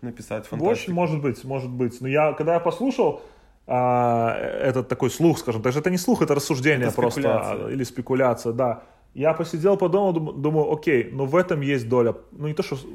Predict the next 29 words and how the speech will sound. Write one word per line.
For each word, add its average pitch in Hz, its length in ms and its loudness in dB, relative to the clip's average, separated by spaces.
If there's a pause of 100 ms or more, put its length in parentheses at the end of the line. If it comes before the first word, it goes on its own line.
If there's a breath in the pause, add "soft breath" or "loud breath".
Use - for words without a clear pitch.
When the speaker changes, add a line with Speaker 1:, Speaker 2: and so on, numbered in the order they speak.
(120)
Speaker 2:
правды, 110 360 -2
смысла». 104 540 -4
То 113 140 -8
есть, - 240 -12 (100)
э, 113 480 0
я 131 160 -2
не 160 80 0
скажу, 156 200 2
Speaker 1:
Ну, 190 40 2
Speaker 2:
что - 80 0
Speaker 1:
просто, 143 160 2
Speaker 2:
это 120 80 -2
совсем 135 300 2
Speaker 1:
ну, 123 80 2
Speaker 2:
нереально. 110 280 4
Speaker 1:
ко-, - 60 -2
ну, 160 140 -4
кого 175 300 -2
они 170 160 -2
возьмут? 147 460 -6
В - 40 -20
том-то, 131 320 -8
в 123 160 -14
том-то, 143 420 -6
то 131 160 -6
есть, 117 220 -10 (260)
ком-, 131 320 -6
каких 180 300 -12
игроков 170 440 -4